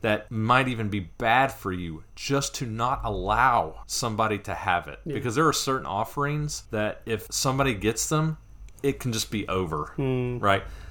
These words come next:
Speaker 1: The point scoring in this game can be hugely disproportionate.
Speaker 2: Yeah, yeah.
Speaker 1: You can have people in the seventies and you can have people in the hundred and seventies. Because if you just let somebody pick up those multipliers uninhibited, they're just gonna rake it in. And so
Speaker 2: Yeah.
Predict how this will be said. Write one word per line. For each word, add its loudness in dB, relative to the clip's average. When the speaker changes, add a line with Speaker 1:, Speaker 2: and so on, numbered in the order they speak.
Speaker 1:
The 2
point 2
scoring 2
in 4
this 2
game 0
can -2
be 0
hugely 0
disproportionate. 0
Speaker 2:
Yeah, 4
yeah. -4
Speaker 1:
You 2
can 4
have 4
people 0
in -2
the -2
seventies 2
and -6
you -8
can -2
have 0
people -6
in -2
the 0
hundred 2
and -4
seventies. -2
Because 2
if -2
you 2
just -2
let 0
somebody 0
pick 0
up -2
those 0
multipliers 0
uninhibited, 2
they're 2
just -4
gonna -2
rake -2
it -2
in. 0
And -4
so 4
Speaker 2:
Yeah. 0